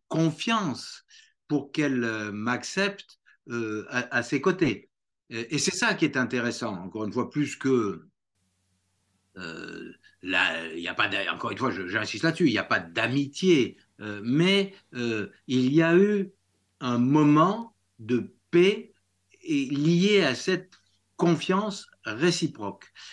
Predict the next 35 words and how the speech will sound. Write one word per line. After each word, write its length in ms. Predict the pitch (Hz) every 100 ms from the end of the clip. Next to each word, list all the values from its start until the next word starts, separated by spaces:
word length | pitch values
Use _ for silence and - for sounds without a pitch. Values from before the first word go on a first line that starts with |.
| -
Et 100 | 117
je 80 | 131
pense 260 | 170 185
que 100 | -
c'est 200 | 147 151
très 240 | 143 156 147
important 460 | 147 147 127 147
parce 180 | 123 117
que 140 | - 123
ça 220 | - 113
montre 520 | 170 226 202 - - _ _ _ _ _
que 100 | -
bien 320 | 127 147 180
que 500 | 160 - 156 151 131 117
nous 140 | 123
ne 60 | 117
puissions 340 | 117 127 107
pas 140 | 117
nous 140 | 113 107
comprendre, 720 | 123 127 120 185 175 98 - _ -
vous 60 |
comprendrez 360 | 113 107 107 110
jamais 540 | 104 127 147 127 - _ _ _ 98
le 80 |
monde 380 | 120 139 160 139
du 100 | 113
requin 340 | 117 113 123 120
blanc 240 | 139 131
si 220 | - 139
différent 480 | 127 113 123 110 113
du, 720 | 104 98 95 90 82 78 85
du 120 | 90 104
mien, 380 | 104 110 101 - - _
du 180 | 101 113
nôtre. 420 | 117 107 98